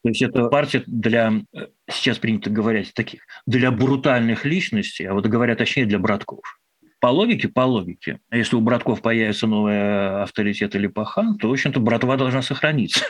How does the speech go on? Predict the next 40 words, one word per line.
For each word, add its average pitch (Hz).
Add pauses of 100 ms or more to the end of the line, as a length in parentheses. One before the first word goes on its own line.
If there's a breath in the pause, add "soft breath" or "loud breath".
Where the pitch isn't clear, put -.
(140)
<laughs> - (160 loud breath)
если 123
применять 131
к -
Л 120
Д 117
П 135
Р 139
именно 107
такие 110
принципы. - (640 loud breath)
Вот. -
Ну, 160
а 214
так 233
посмотрим. 175 (260)
И 139
ещё 147
что 127
любопытно. 135 (140)
Всегда 180
казалось, 160 (180)
что, 127 (120)
ну, 139
пусть 185
даже 160
вот 156
таких, - (100)
пусть 165
даже 135
братков, - (320)
даже 147
такой 147
тип - (220)
людей 160 (220)
и 120
даже 113
такой 131
тип -
политиков – -